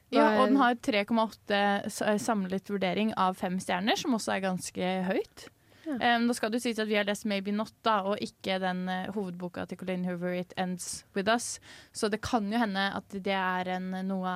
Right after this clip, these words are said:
Speaker 1: annen bok i form av tema og innhold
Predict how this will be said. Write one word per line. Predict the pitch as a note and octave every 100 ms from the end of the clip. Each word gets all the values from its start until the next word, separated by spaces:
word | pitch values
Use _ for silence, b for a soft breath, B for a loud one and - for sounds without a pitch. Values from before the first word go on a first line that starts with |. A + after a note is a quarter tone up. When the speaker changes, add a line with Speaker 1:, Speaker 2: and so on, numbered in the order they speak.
| -
Speaker 1:
annen | F#3+ F#3 F#3
bok | F#3 F#3 - -
i | G3
form | G#3 F#3+ F3+
av | F3 F3+ F#3+
tema | - G3 F#3+ G3 G3
og | G3+
innhold | F#3+ G3+ A3